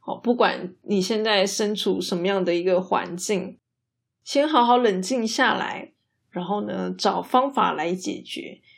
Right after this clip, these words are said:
有问题的时候呢，就寻求别人的帮忙、协助，或者是网络上的资源等等，慢慢慢慢的让自己的生活变得更好。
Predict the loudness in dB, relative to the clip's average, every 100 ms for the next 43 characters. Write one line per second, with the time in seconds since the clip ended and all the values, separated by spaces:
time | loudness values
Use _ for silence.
0 | _ _ 0 4 6 4 4 2 4 4
1 | 4 4 4 2 2 2 2 0 -2 -2
2 | 0 2 2 0 -4 -14 _ _ 4 6
3 | 6 4 4 2 0 -4 -12 -18 _ 4
4 | 4 2 -2 -4 -8 -14 -14 -8 -4 -2
5 | -2 -2 0 0 -6 _ _ _ _ _
6 | _ 2 4 2 0 2 2 2 -2 0
7 | 2 4 2 0 0 2 0 0 -4 -2
8 | -4 -4 -12 _ _ _ _ _ _ 2
9 | 2 4 2 4 2 2 2 2 2 2
10 | 0 -4 -14 _ 0 2 2 0 -2 0
11 | -2 0 0 2 2 2 2 2 0 0
12 | 0 0 0 -4 -8 -10